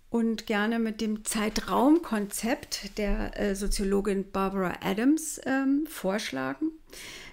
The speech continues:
das zur Bewältigung von Umweltproblemen nicht nur die Räumlichkeit wichtig ist, so wie es der Spatial Turn auch immer betont hat, sondern dass es vor allem um die Zeitlichkeit geht,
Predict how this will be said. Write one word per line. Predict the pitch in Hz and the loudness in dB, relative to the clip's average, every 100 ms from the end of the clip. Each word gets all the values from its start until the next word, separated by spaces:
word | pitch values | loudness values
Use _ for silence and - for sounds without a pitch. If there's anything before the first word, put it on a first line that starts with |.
| - | -8
das | - 226 - | -2 -2 -2
zur | - 208 | -2 0
Bewältigung | 202 185 202 214 214 202 196 | 0 2 2 2 -2 -2 -2
von | - - - | -4 -8 -4
Umweltproblemen | - 294 381 302 214 - - 185 - 87 87 90 - - - - - - | 4 6 6 4 2 -4 -8 -6 -2 -2 0 -2 -2 -6 -10 -16 -14 -2
nicht | 240 302 330 - | 4 4 4 2
nur | 302 294 | 2 4
die | 285 | 0
Räumlichkeit | 254 - 214 233 240 214 202 - - 180 185 - - - - - | -2 2 4 6 6 4 0 -6 -8 -6 -4 -4 -10 -18 -20 -6
wichtig | 190 180 - 185 - | -6 -6 -8 -10 -10
ist, | - - | -10 -8
so | - 202 202 | -4 -2 -2
wie | 196 | -2
es | 196 - | -4 -2
der | 196 | -2
Spatial | 190 - 196 214 208 | -4 -2 0 0 -4
Turn | 202 - 214 214 214 214 - - - - | -6 -2 0 2 0 -4 -12 -18 -18 -6
auch | 196 | -2
immer | 208 208 | 2 2
betont | 190 202 - 208 214 226 | 2 -4 -2 0 0 0
hat, | 233 240 - - - _ | -2 -4 -8 -20 -20 _
sondern | - 208 220 247 302 330 392 392 - _ _ - | -10 -4 0 4 6 6 4 0 -20 _ _ -6
dass | 226 | -2
es | 226 | -2
vor | - 240 | -4 -2
allem | 226 233 | 0 0
um | 233 | 0
die | 240 | -2
Zeitlichkeit | 240 262 262 262 233 214 - 202 196 - | -4 -2 -2 -2 -4 -4 -6 -4 -6 -8
geht, | - - | -8 -8